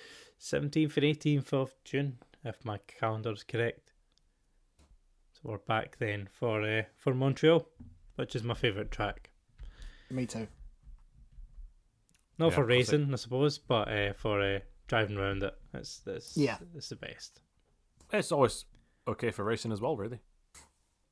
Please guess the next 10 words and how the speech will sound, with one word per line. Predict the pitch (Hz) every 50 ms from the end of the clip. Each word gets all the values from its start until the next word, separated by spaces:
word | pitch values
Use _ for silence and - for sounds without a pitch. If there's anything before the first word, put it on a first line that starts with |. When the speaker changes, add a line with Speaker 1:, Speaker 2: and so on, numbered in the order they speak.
| _ -
Speaker 2:
Who's | 139 135 139 131 - -
going | - 120 120 123 123 120
in | 120 120
the | 123
wall | 113 117 113 113 117 117
this | 104 104 92 - -
year? | 90 90 87 87 - - _ _ _ _ _ - _ _ _ _ _ - - - - -
Speaker 1:
<laughs> | 131 - - 143 120 - - 135 123 - _ _ - - - - - - - - - - - - _ _ _ -
Logan | 160 156 160 147 147 127
Sargent, | 107 - - 120 117 117 107 113 107 104 -